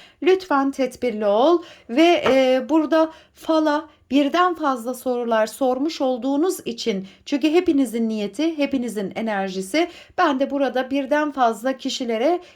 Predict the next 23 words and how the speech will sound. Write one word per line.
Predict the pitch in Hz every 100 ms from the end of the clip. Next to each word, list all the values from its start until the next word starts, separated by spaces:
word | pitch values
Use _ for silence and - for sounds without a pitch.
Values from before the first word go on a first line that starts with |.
| _
ulaşmaya | - 269 269 - 269 262
çalışıyorum. | 254 240 220 226 233 214 302 311 - -
Ama | 285 277
burada | 302 320 254 247 269 - _ _
çok | 302 320
güzel | 285 240 262 262
birden | 254 233 294 311
fazla | 285 247 220 277
niyetler | 233 226 233 254 262
var. | 269 214 196 -
Bu | -
niyetlerle | 254 254 262 269 269 285
ilgili | 277 247 247 269 -
on | 220 285 277
yedi, | 269 247 240 247 - _
on | 233 294 277
dokuz, | 254 262 233 233 233
yirmi | 240 262 262
iki, | 262 254 269
yirmi | 254 247 262 262
dört | 277 285 254
rakamları | 240 269 254 247 240 269
çıkmış. | - 277 226 233 -